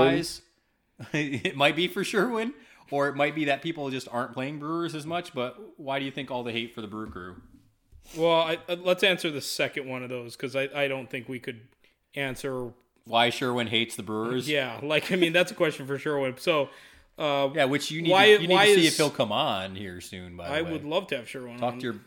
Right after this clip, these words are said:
Speaker 1: talk to your boy there, see if you can get him on talking some fluff with us. But anyway,
Speaker 2: That
Speaker 1: second
Speaker 2: would
Speaker 1: question.
Speaker 2: be awesome. But the, uh, the second part of that, which is why the Brewers aren't being played,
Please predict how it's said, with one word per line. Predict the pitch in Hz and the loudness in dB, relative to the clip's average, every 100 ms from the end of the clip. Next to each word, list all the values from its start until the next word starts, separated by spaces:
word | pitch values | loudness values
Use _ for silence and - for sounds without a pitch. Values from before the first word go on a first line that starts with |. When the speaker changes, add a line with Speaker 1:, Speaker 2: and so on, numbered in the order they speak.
| - | -8
Speaker 1:
talk | 123 123 | -8 -6
to | |
your | 113 | -8
boy | 107 120 101 | -4 -4 -4
there, | 95 92 | -4 -8
see | - | -10
if | 104 | -12
you | 101 | -12
can | 98 | -10
get | 104 | -8
him | 101 | -6
on | 101 98 | -8 -6
talking | 107 101 101 | -4 -4 -8
some | - 92 | -18 -14
fluff | 107 98 | -10 -10
with | 98 87 | -10 -14
us. | 90 - | -16 -10
But | 104 107 | -10 -4
anyway, | 147 117 101 | -2 -2 -2
Speaker 2:
That | |
Speaker 1:
second | 139 147 | 0 0
Speaker 2:
would | 151 | 0
Speaker 1:
question. | - 139 | 0 0
Speaker 2:
be | 139 | -2
awesome. | 123 113 | -4 -8
But | 131 151 156 | -2 -2 -2
the, | 160 165 170 165 | -6 -2 2 4
uh, | 156 156 151 147 147 | 4 2 2 0 -4
the | 170 156 | -4 -4
second | - 208 170 147 | 2 2 2 0
part | 151 | 0
of | 143 | 0
that, | 139 139 | 0 -2
which | 143 139 | -4 -6
is | 143 135 120 | -4 -4 -6
why | 143 139 139 135 135 | -8 -4 -2 -2 -2
the | 135 | -4
Brewers | 123 131 131 127 127 | -8 -6 -6 -6 -8
aren't | 127 127 | -12 -12
being | 123 120 | -12 -8
played, | 139 135 131 | -6 -4 -6